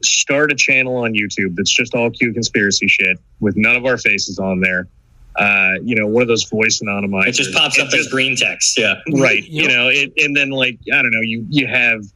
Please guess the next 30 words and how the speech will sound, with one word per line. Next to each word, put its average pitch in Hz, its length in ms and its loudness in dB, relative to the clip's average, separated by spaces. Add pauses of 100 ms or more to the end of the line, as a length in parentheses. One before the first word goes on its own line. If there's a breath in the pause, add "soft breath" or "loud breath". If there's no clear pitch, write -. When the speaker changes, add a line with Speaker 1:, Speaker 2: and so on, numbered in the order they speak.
(120)
Speaker 1:
Google 113 320 0
Voice 101 420 0
read 101 220 -2
it 101 120 -2
or 98 80 -4
something. 98 520 -2 (420)
Speaker 3:
Well, 135 160 2
Speaker 1:
And 139 120 2
then 143 100 0
we 151 120 2
will 180 120 4
just 196 180 2
shit - 280 0
post 143 460 0
in 123 380 0
whatever 123 320 0
this 110 140 -2
forum 101 380 -2
is, 95 360 0 (100)
and 113 180 0
then 110 120 2 (100)
I 117 120 -4
will 117 120 -2
translate 110 560 -2
them 107 140 -4
into 101 120 -2
videos 92 600 0
onto 101 280 -2
this 98 140 0
channel. 87 420 -2